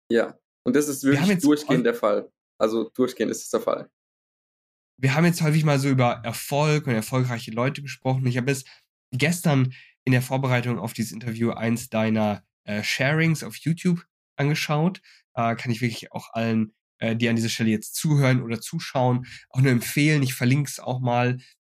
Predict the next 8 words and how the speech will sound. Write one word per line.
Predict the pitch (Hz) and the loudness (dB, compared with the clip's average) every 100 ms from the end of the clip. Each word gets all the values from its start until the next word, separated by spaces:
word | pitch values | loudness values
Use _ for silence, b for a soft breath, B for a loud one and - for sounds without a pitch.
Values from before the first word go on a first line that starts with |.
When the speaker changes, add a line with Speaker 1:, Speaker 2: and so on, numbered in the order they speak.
| - | -4
Speaker 2:
äh, | 120 117 | -2 -2
in | 131 | 0
der | 123 110 | 2 2
Videobeschreibung | 170 160 - 143 131 127 | 2 2 0 0 0 0
oder | 123 | 0
in | 117 | 0
den | 113 | -4
Shownotes. | - 143 147 147 151 160 | -4 -2 0 2 0 -2